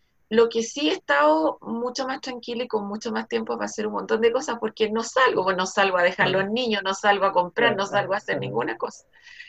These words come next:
Así que en ese sentido, bien, pues estoy tranquila. Lo que sí, eh, yo les he ido pidiendo a los chicos que traten de hacer una rutina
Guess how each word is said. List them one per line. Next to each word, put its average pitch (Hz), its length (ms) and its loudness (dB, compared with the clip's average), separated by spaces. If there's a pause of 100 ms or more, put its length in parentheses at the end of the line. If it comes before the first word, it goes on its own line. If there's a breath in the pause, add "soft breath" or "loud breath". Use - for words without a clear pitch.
(160 loud breath)
Así 226 320 -2
que 226 100 4
en 208 100 0
ese 226 200 0
sentido, 277 800 2 (460)
bien, - 240 2
pues 214 140 -4
estoy 233 240 -2
tranquila. 233 600 -4 (680 loud breath)
Lo 233 180 6
que 226 140 0
sí, 262 600 -4
eh, 208 420 2
yo 220 120 6
les 226 140 4
he 220 120 -4
ido 220 640 2 (380)
pidiendo 208 440 2
a 190 80 -2
los 185 180 -8
chicos 190 500 -6 (400)
que 220 120 0
traten 214 400 -2
de 220 60 -2
hacer 220 280 -4
una 202 180 -4
rutina 202 1400 -6